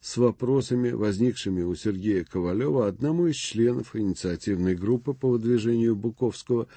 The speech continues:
кандидатом в президенты Владимиру Прибыловскому. Кстати, то есть не кстати, конечно, у него, как и у других членов группы,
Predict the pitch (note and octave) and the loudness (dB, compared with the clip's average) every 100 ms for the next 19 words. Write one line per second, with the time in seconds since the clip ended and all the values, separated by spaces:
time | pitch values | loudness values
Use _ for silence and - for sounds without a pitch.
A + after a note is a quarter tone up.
0 | - - - B2+ F#2+ G#2 F#2 F#2 - F2+ | -20 -20 2 2 2 0 -2 -4 -6 -8
1 | - - G#2+ F2+ F#2+ F#2 F#2 - F#2+ _ | -8 -2 0 0 -2 -2 -2 -6 -10 _
2 | - G2 G#2 D#2+ F2+ F2+ F#2 - _ G#2+ | -4 0 0 0 -4 -4 -8 -10 _ -2
3 | F#2 F2+ D#2+ B1+ - - A1 A1+ - _ | 0 -2 -4 -8 -12 -20 -18 -20 -20 _
4 | _ - _ - - D#3+ E3+ - C2 - | _ -20 _ -12 -2 2 2 2 -12 -6
5 | E2 - - - - F#2+ - - D#2+ - | -6 -6 -20 -14 -6 -6 -6 -8 -8 -8
6 | - D#2 C#2+ B1+ - - - - - - | -8 -6 -6 -8 -12 -16 -18 -20 -20 -18
7 | - G#2+ A2+ B2 E3 C3 F#2 - F#2+ F2+ | -2 4 6 6 4 2 -6 -2 -4 -2
8 | F#2+ G2 F3 - - A2+ D#2+ D2+ D#2 E2+ | -2 0 -2 -2 -4 -4 -2 -6 -6 -6
9 | E2+ - - | -6 -8 -18